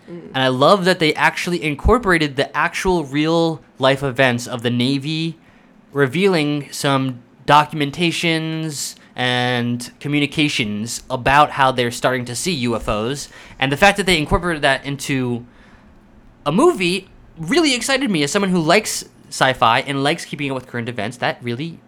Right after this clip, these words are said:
Speaker 2: made me happy. I don't know. I just feel like Jordan Pe-, uh, Jordan, Jordan, I was gonna say Jordan Peterson. Jordan Peele.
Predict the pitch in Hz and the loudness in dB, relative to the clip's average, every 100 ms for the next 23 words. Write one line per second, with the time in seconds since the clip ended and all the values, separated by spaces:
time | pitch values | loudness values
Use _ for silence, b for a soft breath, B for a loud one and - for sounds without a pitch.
0 | - _ 113 113 151 226 285 92 - B | -20 _ -8 -8 -8 -8 -10 -12 -16 B
1 | B B 285 370 381 269 339 - 359 339 | B B -2 -2 0 0 -2 -4 -6 -2
2 | 220 294 294 - - 165 170 165 165 247 | -4 -4 -8 -14 -10 -4 -2 -2 -2 -4
3 | 226 - - _ 160 156 - _ - 127 | -4 -12 -20 _ -8 -8 -12 _ -20 -14
4 | 123 110 101 95 92 95 98 92 95 110 | -12 -12 -12 -14 -14 -16 -16 -16 -16 -20
5 | b b b b b b b - 160 143 | b b b b b b b 0 0 2
6 | - 202 175 120 107 107 | 0 4 4 4 2 0